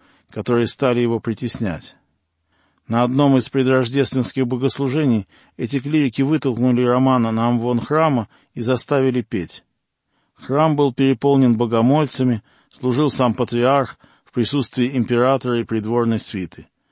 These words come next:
Смущенный и напуганный, святой Роман своим дрожащим голосом и невнятным пением всенародно осрамился. Придя домой, совершенно подавленным,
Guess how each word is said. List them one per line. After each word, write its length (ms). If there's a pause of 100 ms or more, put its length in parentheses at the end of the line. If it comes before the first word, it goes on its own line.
(560)
Смущенный 800
и 20
напуганный, 640
святой 380
Роман 420 (320)
своим 300
дрожащим 640
голосом 580 (220)
и 80
невнятным 600
пением 580
всенародно 640
осрамился. 800 (880)
Придя 260
домой, 460 (340)
совершенно 640
подавленным, 720